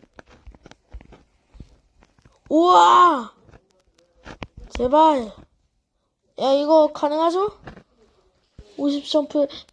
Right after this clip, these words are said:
깬 거죠? 깼다! 여러분! 이거 오십 점프, 점프 남기고 깼는데요. 여러분! 구독 한번 눌러주세요.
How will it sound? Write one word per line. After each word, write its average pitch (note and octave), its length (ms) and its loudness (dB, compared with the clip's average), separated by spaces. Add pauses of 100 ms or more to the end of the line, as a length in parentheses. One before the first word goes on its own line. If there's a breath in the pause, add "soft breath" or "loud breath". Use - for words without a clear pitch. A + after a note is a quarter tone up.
깬 E4+ 180 -6
거죠? F4+ 480 -2 (540 soft breath)
깼다! F#4+ 680 4 (300)
여러분! F#4 600 -4 (1500)
이거 E4+ 200 2
오십 F4+ 260 2
점프, G#4+ 580 -4
점프 G#4 220 -4
남기고 F4+ 460 -4
깼는데요. E4+ 640 -2 (720)
여러분! F#4+ 760 0 (640)
구독 G#4 400 0
한번 A4+ 360 2
눌러주세요. G#4 920 2